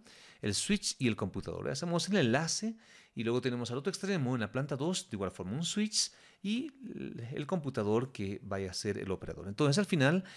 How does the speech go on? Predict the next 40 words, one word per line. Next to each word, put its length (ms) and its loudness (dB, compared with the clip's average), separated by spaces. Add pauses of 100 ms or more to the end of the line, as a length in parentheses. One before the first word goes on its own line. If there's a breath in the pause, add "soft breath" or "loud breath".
(260 loud breath)
vamos 200 2
a 40 -4
tener 160 2
levantado 380 0
un 120 0
servidor, 500 2
en 120 0
el 100 0
servidor 440 2
web, 360 2 (260)
en 300 -10
el 340 -10
ochenta, 560 -4 (420 soft breath)
en 100 -4
el 40 -2
puerto 320 0
ochenta 280 -2
ochenta, 400 2 (320 loud breath)
y 120 2
vamos 280 4
a 40 -4
poder 200 2
acceder 360 2
desde 160 0
este 160 0
computador 720 0 (220 soft breath)
hasta 260 -6
aquí. 240 -10 (460)
Mi 120 4
computador, 680 2
el 80 -4
que 100 -16
estoy 160 -2
utilizando 340 -2
actualmente, 500 2 (160 loud breath)
será 400 2
uno 180 4
de 80 0
los 160 0
operadores. 680 -6